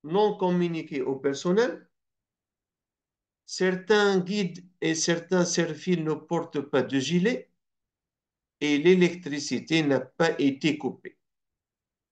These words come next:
Le potentiel d'amélioration, c'est la planification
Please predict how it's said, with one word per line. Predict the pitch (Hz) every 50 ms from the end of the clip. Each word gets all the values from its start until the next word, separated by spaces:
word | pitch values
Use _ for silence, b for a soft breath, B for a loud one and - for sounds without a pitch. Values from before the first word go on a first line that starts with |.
| _ _ _ _ _ _ _ _ _ _ _ _ _ _ _ _ _ _ _ _ _ _ _ _ _ _ _ _ _ _ _ _ _ _ _ _ _ _ _ _ _ _
Le | 127 139 139 139
potentiel | 175 165 - - 170 170 165 - 190 160 139
d'amélioration, | 131 139 135 139 147 147 147 143 147 147 147 - 190 196 214 202
c'est | 196 - 170 151
la | 143 139 135
planification | 135 - _ - 160 170 170 165 147 - 165 147 - 156 143 143 - 185 185 185